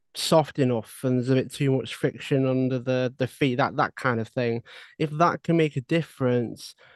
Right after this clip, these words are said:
can someone's physical condition make up those seconds? As in, if something that's out of your control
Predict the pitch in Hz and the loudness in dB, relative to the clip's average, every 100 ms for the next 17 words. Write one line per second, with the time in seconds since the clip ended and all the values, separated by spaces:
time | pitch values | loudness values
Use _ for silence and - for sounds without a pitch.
0 | _ _ _ _ _ 165 165 156 151 139 | _ _ _ _ _ -2 0 2 0 -2
1 | - _ - - 160 156 147 139 160 139 | -6 _ -18 -2 0 4 2 2 0 2
2 | 139 - 143 135 131 117 - - 135 135 | 0 2 2 2 0 -4 -8 -2 0 2
3 | 131 - 139 131 131 135 139 165 165 - | 2 2 4 6 6 6 4 4 2 0
4 | _ _ _ _ 185 175 175 175 175 156 | _ _ _ _ 2 2 2 0 -2 -6
5 | - - _ - 175 175 185 185 143 143 | -16 -20 _ 0 0 2 0 2 2 4
6 | 143 143 - 143 170 151 151 143 151 143 | 4 4 0 -4 0 0 0 2 0 0
7 | 139 139 - 123 120 151 143 131 127 123 | 0 -2 -2 -8 -6 -2 0 0 0 -4